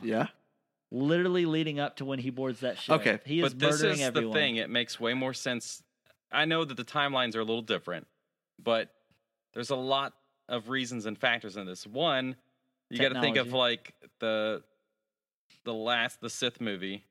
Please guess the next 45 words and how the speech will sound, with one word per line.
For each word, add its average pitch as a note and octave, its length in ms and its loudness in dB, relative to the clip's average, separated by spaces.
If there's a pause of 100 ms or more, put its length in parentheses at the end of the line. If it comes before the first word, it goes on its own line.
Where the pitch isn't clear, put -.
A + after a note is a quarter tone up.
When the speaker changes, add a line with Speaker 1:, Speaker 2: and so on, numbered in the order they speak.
Speaker 3:
uh, G2 340 -2
with G2+ 140 -8
Hayden A2 220 -4
Christensen, G#2 500 -8
how G#2+ 180 -2
many A#2 160 -2
people G#2 280 -4
Speaker 1:
Yeah. G#2+ 60 -4
Speaker 3:
he B2 180 -6
killed, F#2 460 -6
right? G2+ 240 0
I G#2 40 -2
mean, G#2+ 160 -4
he B2 60 -4
just A2+ 240 -8
was F#2 120 -12
like, F2+ 180 -2
"I F#2+ 100 -2
hate G2 180 -4
ev-, G2+ 220 -2
I A#2+ 160 2
hate B2 240 0
you, A#2+ 80 -2 (200)
I A2+ 140 0
hate B2+ 160 0
everybody." G#2+ 320 -6
Speaker 1:
And F3+ 60 2
Speaker 3:
And E3 80 2
he G3 60 6
Speaker 1:
all A3 60 4
the G#3+ 120 2
fights - 420 0
in D3 60 0
those A#2+ 180 2
prequels B2 400 -2
were A#2 80 0
a G#2+ 60 0
lot C3+ 220 -2
faster E3 540 -4
than G2 100 0
Speaker 3:
Yes. G#2 160 2
Speaker 1:
these - 200 -8
two. A#2+ 300 -6 (400)
Speaker 3:
Um, A2+ 580 0
the B2 640 -2